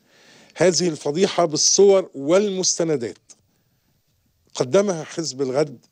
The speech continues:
من الخارج منذ أيام لتكشف أنه لا حياة سياسية، لا حياة حزبية، لا حياة برلمانية. لم يكن مستغربا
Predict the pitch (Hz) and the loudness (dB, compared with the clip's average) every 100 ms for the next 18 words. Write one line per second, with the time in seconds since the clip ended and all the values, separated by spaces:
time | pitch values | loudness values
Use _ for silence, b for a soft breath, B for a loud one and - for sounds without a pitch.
0 | - 120 123 113 143 151 160 - _ _ | -16 -10 -10 -8 -4 -4 -4 -10 _ _
1 | _ 143 143 113 117 120 160 180 170 b | _ -6 -4 -6 -6 0 2 2 -4 b
2 | b b b 139 - 214 - 208 - - | b b b -2 0 0 -2 -4 -4 -18
3 | _ _ _ 127 156 160 170 170 175 170 | _ _ _ -6 -4 -2 -2 -4 -2 2
4 | 202 - 151 151 151 143 _ _ - - | 2 2 -4 -2 -4 -8 _ _ -8 -4
5 | 147 139 - 180 185 170 b b b - | -2 0 0 0 0 -2 b b b -6
6 | 135 196 208 - 165 170 160 - 147 120 | 2 4 4 -2 -4 -2 -4 -8 -14 -12
7 | 120 170 170 160 b b b - 151 185 | -2 0 2 -2 b b b -2 0 0
8 | - 147 156 151 127 123 113 110 101 127 | 0 -2 -2 -4 -6 -4 -6 -10 -8 -4
9 | 180 196 214 220 196 180 - 170 180 170 | 2 4 4 0 -4 -4 -2 2 2 2
10 | 101 | -4